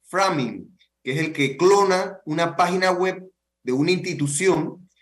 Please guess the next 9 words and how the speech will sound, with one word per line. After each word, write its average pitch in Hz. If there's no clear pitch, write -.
y 123
tú 160
accedes 185
pensando 165
que 165
es 156
la 165
página 180
oficial 196